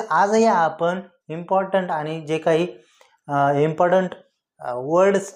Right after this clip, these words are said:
आणि बेसिक आहे, बेसिक जे की इंग्लिश कम्युनिकेशन करताना आपल्याला उपयोगी येणारे जे काही वर्ड्स आहेत त्याचा अभ्यास आज आपण करणार आहोत. त्यानंतर हा जो, अ, हा जो बेसिक इन्फॉर्मेशनचा जो काही,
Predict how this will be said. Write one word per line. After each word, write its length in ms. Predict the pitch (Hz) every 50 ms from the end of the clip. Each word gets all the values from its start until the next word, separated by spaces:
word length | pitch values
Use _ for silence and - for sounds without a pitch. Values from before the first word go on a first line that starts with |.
| - _ -
आणि 640 | 135 143 151 151 160 180 202 226 226 - - - _ 151
बेसिक 520 | 156 185 247 254 240 247 - 233 190 -
आहे, 240 | 139 120 120 135 127 - - _ _ _ _ _ _ _ _ -
बेसिक 640 | 175 202 208 202 202 220 214 208 - - _ _ _ _ _ _ _ _ _ _ _ - 143
जे 180 | 165 180 175
की 560 | 175 175 - 190 196 214 240 240 240 - - - _ _ _ _ _ _ _ _ _ _
इंग्लिश 380 | - 175 180 185 196 202 196 -
कम्युनिकेशन 580 | - 170 165 170 165 - 180 175 170 - 175 175
करताना 480 | 165 165 151 151 - 160 151 156 160 175
आपल्याला 460 | 160 143 - - 151 151 170 190 196 -
उपयोगी 380 | 147 143 - 196 190 185 202 214
येणारे 460 | 175 165 151 147 139 139 139 143 143
जे 140 | 143 151 147
काही 160 | 160 156 151
वर्ड्स 380 | 151 156 170 185 180 - -
आहेत 180 | 135 117 123 123 - - - - _ _ _ -
त्याचा 260 | 190 180 196 202 175
अभ्यास 300 | 165 156 147 151 139 -
आज 200 | 156 151 139 139
आपण 340 | 147 147 143 143 - 147 135
करणार 320 | - 147 143 143 147 147
आहोत. 300 | 143 139 139 175 202 202 - - - - _ _ _ -
त्यानंतर 540 | 202 214 208 202 170 160 - 180 190 220 226 - - _ _ _ _ _ _ _ _ _ _ _ _ 127
हा 300 | 135 165 202 208 220 226 226 - - _ _ _ _ _ _ 165 160 156
जो, 200 | 175 185 185 190
अ, 460 | 180 151 143 139 139 131 127 135 139 - _ _ _ _ _
हा 180 | - - 175
जो 140 | 175 185 185
बेसिक 420 | 170 175 175 170 - - 202 196 185
इन्फॉर्मेशनचा 840 | 180 175 - - 160 160 165 165 151 - 170 160 147 147 - 156 156
जो 160 | 147 156 151
काही, 280 | 151 165 160 151 156